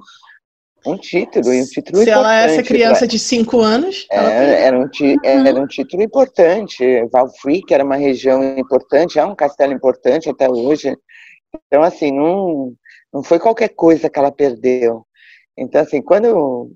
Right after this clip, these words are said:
Speaker 1: a Diana fala isso, né, que ele foi procurar, eu falei assim: nossa, mas o cara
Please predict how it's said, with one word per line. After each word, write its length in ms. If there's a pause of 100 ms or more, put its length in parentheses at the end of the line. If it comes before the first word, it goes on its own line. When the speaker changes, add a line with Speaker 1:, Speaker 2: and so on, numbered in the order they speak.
(140)
Speaker 1:
a 120
Diana 380
fala 260
isso, 480
né, 160
que 120
ele 140
foi 100
procurar, 380
eu 60
falei 160
assim: 100
nossa, 320
mas 180
o 80
cara 400